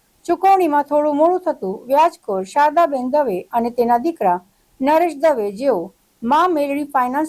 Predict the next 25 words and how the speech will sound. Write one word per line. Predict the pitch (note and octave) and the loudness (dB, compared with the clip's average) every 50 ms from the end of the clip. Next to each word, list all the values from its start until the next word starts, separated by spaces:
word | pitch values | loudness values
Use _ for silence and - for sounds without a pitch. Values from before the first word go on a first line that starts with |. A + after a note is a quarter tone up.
| - - | -4 -6
એજન્સી, | C#4 C4 B3 D4 D4 C#4 - - E3+ E3+ F#3+ _ _ _ _ _ | -6 -4 -4 -4 -6 -6 -8 -10 -12 -12 -12 _ _ _ _ _
શોપ | - - - D#4+ E4+ E4 E4 | -10 -2 0 0 0 0 -2
નંબર | C4 B3 A#3+ A#3 A#3+ A#3+ | -6 -6 -4 -2 -2 -4
બે, | A#3 C4 C4 G#3+ G3 - | -2 -4 -4 -4 -4 -6
ગુરુ | - G#3+ G#3 C4+ E4 F#4+ F#4 | -10 -6 -2 0 0 0 0
કૃપા | E4 - C#4+ C4 - - B3 | -2 -6 -12 -8 -2 -2 -2
કોમ્પ્લેક્સ, | A#3+ A#3+ C#4 D4 C#4+ C4+ A#3+ F#3+ G3+ G3+ - _ _ _ _ _ _ _ | -2 0 -4 -4 -4 -4 -6 -6 -6 -8 -12 _ _ _ _ _ _ _
સાંઈબાબા | - - - D#4 E4 E4+ D#4+ E4 D#4+ E4 | -12 -4 -2 0 0 2 2 2 2 2
મંદિરની | D#4+ D4 C4+ A#3+ A3 A#3+ B3 A#3 A#3 A#3 A#3+ | 0 -2 -4 -6 -6 -8 -6 -6 -6 -6 -6
સામે | B3 - D4 C#4+ C4 G3 F3+ F#3 G#3+ A#3 | -4 -2 -2 -2 -2 -2 -6 -6 -6 -2
રવિ | A#3 B3 C#4 E4+ | -2 0 0 -2
પાર્ક | D#4+ - D#4+ D#4 D#4 D4+ | -2 0 0 0 0 0
ચાર | _ - C4 A#3+ A3+ A3 | _ -2 0 2 2 0
રસ્તા | B3 A#3+ - - - E3 E3 F3+ _ _ _ _ _ _ _ - | -2 -10 -10 -6 -6 -6 -6 -6 _ _ _ _ _ _ _ 0
તરસાલી | D#4+ E4 E4 E4 E4 E4 E4 E4 | 0 0 2 2 0 0 0 -2
ખાતે | E4 - E4 D#4+ D#4+ - G#3 A3 | -4 -2 -2 -2 -2 -2 -8 -8
ચલાવે | G#3+ - A#3+ G#3 F#3+ F3+ F3+ F#3+ G3 | -2 -2 0 2 2 2 0 -2 -6
છે. | - - F#3+ E3 D#3 D#3+ _ _ _ _ _ _ _ _ - | -8 -12 -12 -12 -12 -12 _ _ _ _ _ _ _ _ -2
માતા | B3 D4 E4 D#4+ D#4 B3+ G#3+ | 0 0 0 0 0 -2 -2
શારદાબેન | G#3+ - - D4+ D4+ D#4 D4 E4 E4 D4+ F4 F4 E4+ - | -2 -2 -2 0 0 2 2 0 2 2 0 -2 0 -4
અને | D4 C4+ G#3+ G3 | -4 -4 -4 -6
તેનો | - - B3 C4+ C4+ | -4 -4 -4 -4 -4
પુત્ર | C4 - E4 D#4+ E4 - C4+ C4+ | -4 -4 -6 -6 -2 -2 -2 0
નરેશ | C4+ D#4 D#4 B3+ G#3 G#3+ G#3+ | 2 0 0 0 -2 -6 -6
દ્વારા | - D4 C#4+ B3+ G3 E3 D#3 D#3+ | -2 0 0 2 2 0 -4 -6